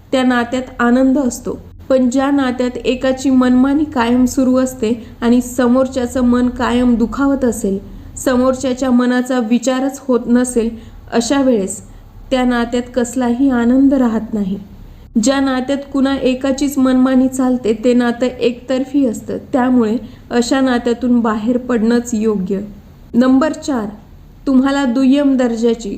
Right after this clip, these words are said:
खालच्या दर्जाची वागणूक दिली जाते. नातं कुठलंही असो,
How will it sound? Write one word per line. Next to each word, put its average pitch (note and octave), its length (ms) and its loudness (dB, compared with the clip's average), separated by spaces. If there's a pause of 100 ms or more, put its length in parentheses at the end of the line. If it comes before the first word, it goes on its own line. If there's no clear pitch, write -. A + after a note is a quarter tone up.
खालच्या B3 400 0
दर्जाची C4 520 0
वागणूक A#3+ 400 0
दिली A3 260 0
जाते. F#3+ 360 -6 (520)
नातं C4 320 0
कुठलंही D4+ 580 2
असो, A#3 280 0